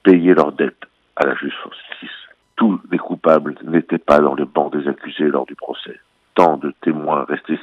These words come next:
silencieux n'ont même pas été inquiétés. Derrière le nom d'Ilan,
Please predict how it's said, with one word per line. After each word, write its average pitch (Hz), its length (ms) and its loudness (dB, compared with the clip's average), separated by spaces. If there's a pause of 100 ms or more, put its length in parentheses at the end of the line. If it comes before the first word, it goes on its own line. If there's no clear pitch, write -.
silencieux 71 560 -10 (320)
n'ont 85 160 0
même 80 380 0
pas 62 160 4
été 62 340 -6
inquiétés. - 560 -12 (260)
Derrière 85 380 4
le 87 140 2
nom 85 180 -4
d'Ilan, 80 380 0